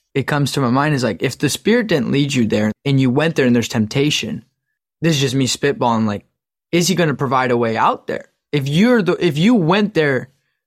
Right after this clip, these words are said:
on your own accord, but then when, if he leads you there,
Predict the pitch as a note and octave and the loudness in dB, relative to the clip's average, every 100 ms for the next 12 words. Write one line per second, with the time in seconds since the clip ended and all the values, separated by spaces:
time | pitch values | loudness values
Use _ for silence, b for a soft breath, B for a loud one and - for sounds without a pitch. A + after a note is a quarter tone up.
0 | _ D3 D#3 C#3+ D#3 D3+ B2+ F#3+ F#3+ A#2 | _ -2 0 0 0 0 -2 -2 -2 -4
1 | - _ _ E3 F3 E3+ E3 D#3 D3+ - | -12 _ _ -2 0 0 0 0 -2 0
2 | G#3+ C#4 C#4 G3 D#3 B2 C3+ B2 B2 C#3 | 2 4 4 4 2 0 -2 0 0 -2